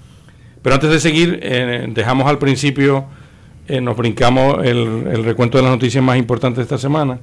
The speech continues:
Esta semana ha habido una noticia, eh, sumamente importante, aunque poca gente, pues, tiene la,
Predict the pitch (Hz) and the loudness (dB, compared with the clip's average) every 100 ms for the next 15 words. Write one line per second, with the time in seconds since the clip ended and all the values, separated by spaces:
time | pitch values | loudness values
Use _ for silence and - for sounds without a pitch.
0 | - - - - - - - - - - | -16 -20 -20 -20 -20 -20 -20 -14 -6 -2
1 | 135 139 139 139 143 147 - - - - | 2 4 4 6 6 4 2 -6 -20 -12
2 | - 135 139 131 127 139 135 143 135 127 | -4 0 2 0 0 -2 -2 0 2 4
3 | 123 117 110 110 - - - - - - | 2 2 -2 -4 -10 -20 -20 -20 -20 -20
4 | - - - - - - - - - - | -20 -20 -20 -20 -20 -20 -20 -20 -20 -20
5 | - 135 123 120 113 135 131 139 135 143 | -4 0 2 0 0 2 4 4 2 0
6 | - 165 131 143 123 151 143 131 113 104 | 0 -2 0 0 2 2 2 -2 -8 -10
7 | - - - 113 - 127 127 127 123 127 | -18 -18 -12 -6 -4 0 0 0 0 0
8 | 131 - - 113 170 - - 120 123 123 | 0 -4 -10 -10 -10 -8 -6 -4 -2 0
9 | 120 117 117 | -2 -4 -6